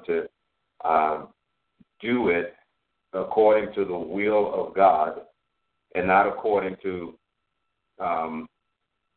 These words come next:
what is it, uh, tradition, and not according to what other people say, but according to what the Word of God says, uh, then we need the Holy Spirit. We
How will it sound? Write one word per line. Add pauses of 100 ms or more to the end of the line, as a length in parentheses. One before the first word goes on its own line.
(240)
what
is
it,
uh,
tradition, (320)
and
not
according
to
what
other
people (600)
say,
but
according
to
what
the
Word
of
God (100)
says, (1040)
uh,
then (280)
we
need
the
Holy (160)
Spirit. (460)
We